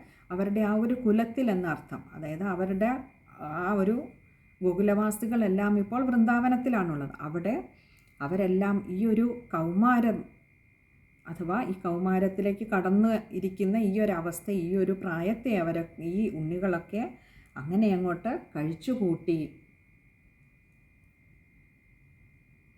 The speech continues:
കാരണം ഈ കുട്ടിക്കാലത്ത് ചെയ്യാവുന്ന എല്ലാ വികൃതികളും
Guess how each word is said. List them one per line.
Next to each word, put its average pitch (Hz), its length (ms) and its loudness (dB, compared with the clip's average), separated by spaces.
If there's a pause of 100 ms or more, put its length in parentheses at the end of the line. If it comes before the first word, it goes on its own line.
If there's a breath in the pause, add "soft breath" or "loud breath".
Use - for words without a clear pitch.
(720)
കാരണം 180 460 -2 (240)
ഈ 180 120 0
കുട്ടിക്കാലത്ത് 214 1000 -2 (120)
ചെയ്യാവുന്ന 202 640 2
എല്ലാ 208 560 2
വികൃതികളും 202 840 2